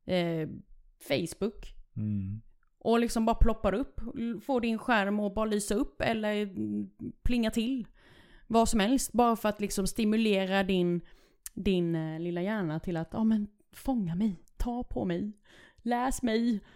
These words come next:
Speaker 2: Vet du vilka som var riktigt irriterande för mig? Det, det är i och för sig ingen social, eh, medie, men, eh, de som kör ut mat. Inga namn nämnda. Jag tänker inte ens nämna dem.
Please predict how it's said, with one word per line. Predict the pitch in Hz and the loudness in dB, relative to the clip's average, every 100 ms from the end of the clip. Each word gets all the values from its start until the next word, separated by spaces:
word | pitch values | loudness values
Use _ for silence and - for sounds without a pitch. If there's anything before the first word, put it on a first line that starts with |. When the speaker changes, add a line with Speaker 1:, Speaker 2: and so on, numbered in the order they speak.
| - | -4
Speaker 2:
Vet | 127 135 | 0 2
du | |
vilka | 156 196 151 | 2 4 2
som | 156 156 | 2 4
var | 127 | 6
riktigt | 135 131 113 | 4 0 -4
irriterande | 110 113 117 98 | -2 0 0 0
för | 95 | -2
mig? | 101 92 | -4 -4
Det, | 101 127 | -4 0
det | 123 | 2
är | 127 | 2
i | 131 | 0
och | |
för | |
sig | 135 | -2
ingen | 117 104 | -2 -2
social, | - 98 - 101 90 85 | -2 -4 -2 -2 -2 -4
eh, | 85 85 80 73 | -6 -6 -8 -8
medie, | 95 92 78 90 | -8 -6 -8 -6
men, | 92 92 - _ _ _ _ - | -6 -8 -12 _ _ _ _ -12
eh, | 92 82 90 | -8 -6 -2
de | 113 | -2
som | 113 | -2
kör | 107 120 | -4 -2
ut | 110 101 | -2 0
mat. | 110 104 - - - _ _ _ | 0 0 -4 -20 -20 _ _ _
Inga | - 120 107 | -4 0 2
namn | 107 101 | 2 2
nämnda. | 101 92 98 - | 2 0 -2 -4
Jag | |
tänker | - 104 107 | -8 -6 -4
inte | |
ens | 98 | 0
nämna | 107 98 82 | 2 2 0
dem. | 92 | -2